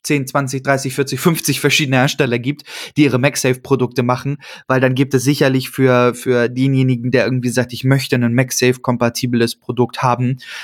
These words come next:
ähm, gibt's dann sicherlich den perfekten Kompromiss. Ähm, und dann sage ich einfach, "Nö, das von Anker gefällt mir nicht, weil Design oder was auch immer, ich suche mir dann irgendwie was Schönes von,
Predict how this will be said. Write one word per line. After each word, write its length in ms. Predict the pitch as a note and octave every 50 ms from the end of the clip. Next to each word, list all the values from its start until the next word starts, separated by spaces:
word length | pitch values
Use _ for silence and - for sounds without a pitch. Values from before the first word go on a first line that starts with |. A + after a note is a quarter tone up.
| - - -
ähm, 300 | - B2+ A#2+ A#2 A#2+ -
gibt's 240 | C#3 B2+ - -
dann 160 | - B2 A#2+ A2
sicherlich 420 | A#2+ B2+ - C3 B2 A#2 A#2 -
den 160 | - B2+ A#2+
perfekten 400 | - - A#2+ - C3 B2+ - -
Kompromiss. 640 | A#2+ - B2+ A#2+ - - A#2 A2+ C3+ C3+ - - - _ _ - - - - - _
Ähm, 220 | - B2 B2 A#2+ A#2
und 80 | B2
dann 140 | B2 B2 A#2+
sage 160 | B2 B2 A#2+
ich 100 | B2 -
einfach, 220 | A#2+ A2 - B2 A#2+
"Nö, 200 | B2 B2 A#2 A2 -
das 160 | B2 A#2 -
von 120 | - A#2+
Anker 260 | - B2 B2 - A#2+
gefällt 340 | G#2+ A#2 - - C#3 C#3 C3
mir 80 | C3+ B2+
nicht, 180 | C3 C3 B2+
weil 220 | - A2+ A2+ A2+ A2
Design 500 | - A#2 G#2+ A#2 A#2 B2 C3 C3+ C3+ B2
oder 380 | - A#2 A2+ A#2 A2+ A2+ G2+ -
was 240 | - A#2+ - - B2
auch 100 | A2+ -
immer, 300 | A2+ A#2+ B2 B2+ B2 -
ich 160 | - - -
suche 220 | - B2 - -
mir 80 | B2 A2
dann 160 | A#2 A#2 A#2
irgendwie 340 | G#2+ A#2 A#2 A#2+ A2+ A#2+ G#2+
was 140 | A#2 A2 -
Schönes 320 | - A#2+ A#2 A#2 - -
von, 240 | - A#2+ A2+ A#2